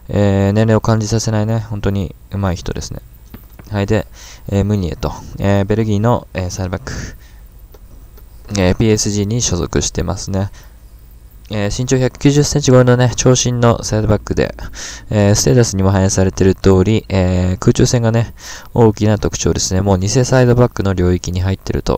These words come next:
思いますね。はい。えー、身長高いね、サイドバック。えー、現代サッカーではね、えー、サイドバッククロスで、ファークロスで狙われること多いんでね、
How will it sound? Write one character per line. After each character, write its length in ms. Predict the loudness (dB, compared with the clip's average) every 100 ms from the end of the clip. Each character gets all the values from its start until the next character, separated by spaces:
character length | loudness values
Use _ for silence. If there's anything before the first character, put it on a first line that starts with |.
| -4
思 220 | -6 -6
い 80 | -6
ま 80 |
す 160 | -8 -6
ね。 200 | -6 -6 -10 -20 -20 -20 -20
は 240 | -8 -2 -2
い。 40 |
え 580 | -2 -6 -4 -2 0 0
ー、 140 | -2 0
身 40 |
長 140 | 2
高 320 | 2 2 2 2
い 60 |
ね、 120 | 0
サ 140 | 0 0
イ 40 |
ド 60 | 2
バ 140 | 0
ッ 40 | -2
ク。 360 | -4 0 0 -2 -10 -16 -18 -20 -18 -12 -12 -12 -4
え 240 | 0 0
ー、 0 |
現 180 | 0 2
代 100 | 2
サ 120 | 0
ッ 60 | -4
カ 140 | 0
ー 40 | 4
で 80 | 4
は 120 | 4
ね、 180 | 2 -2 -6 -6
え 420 | -2 0 0 -2
ー、 20 | -2
サ 100 | 0
イ 40 |
ド 40 |
バ 120 | 2 0
ッ 20 |
ク 120 | -4
ク 120 | 2
ロ 100 | 2
ス 100 | 2
で、 280 | 0 -2 0
フ 60 | 0
ァ 80 | 0
ー 40 |
ク 100 | 2
ロ 80 | 0
ス 140 | 0 -2
で 100 | -2
狙 180 | -4 -4
わ 100 | -2
れ 80 | -2
る 80 |
こ 100 | -4
と 120 | -4 -4
多 60 |
い 40 | -4
ん 40 |
で 100 | -4
ね、 200 | -6 -8